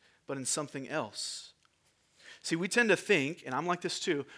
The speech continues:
we tend to think any undesirable situation that comes our way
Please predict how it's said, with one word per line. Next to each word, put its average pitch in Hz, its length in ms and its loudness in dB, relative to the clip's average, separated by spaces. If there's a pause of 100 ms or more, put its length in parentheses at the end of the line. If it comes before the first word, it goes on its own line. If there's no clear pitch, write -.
(120)
we 160 80 -2
tend 220 220 2
to 208 40 4
think 202 400 -2
any 196 280 -2
undesirable 160 720 0
situation 139 760 -4 (200)
that - 140 -8
comes 151 320 -8
our 170 160 0
way 117 280 -2